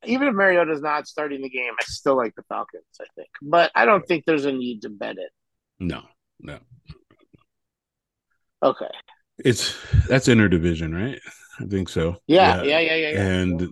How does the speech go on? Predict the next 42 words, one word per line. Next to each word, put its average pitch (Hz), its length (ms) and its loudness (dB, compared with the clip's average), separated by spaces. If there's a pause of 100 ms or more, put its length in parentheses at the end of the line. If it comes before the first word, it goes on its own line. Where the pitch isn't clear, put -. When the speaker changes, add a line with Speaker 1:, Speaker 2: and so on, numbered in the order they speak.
Speaker 2:
that's, 95 640 -4
you - 80 4
Speaker 1:
Weird 233 220 10
Speaker 2:
know, - 80 6
Speaker 1:
division, 175 420 6
but 151 140 6
somehow 208 400 4
the 160 120 2
Bucs 180 280 2
are - 40 -8
still 185 240 -6
gonna 175 180 -2
win. 190 300 -4 (100)
<laughs> - 760 -6
Speaker 2:
still 107 540 6
with 98 160 4
a 92 60 2
losing 95 380 2
record. 92 380 -4 (100)
You're 87 180 -4
absolutely 87 400 -2
right. 92 120 2
I 95 40 2
think 151 180 -2
they're 90 100 -2
six - 380 -6
and 82 100 -6
seven 82 400 -4
or 64 80 -12
something - 300 -14
like - 180 -18
that. 64 260 -16
But - 160 -20 (380)
Speaker 1:
Jeez, 131 460 -12 (100)
bro. 90 300 -18
Speaker 2:
they're, 80 500 -4 (220)
I 80 60 -8
mean, 80 500 -4
they're, 87 300 -2
they're 98 260 0
in 107 240 4
there, 82 380 -6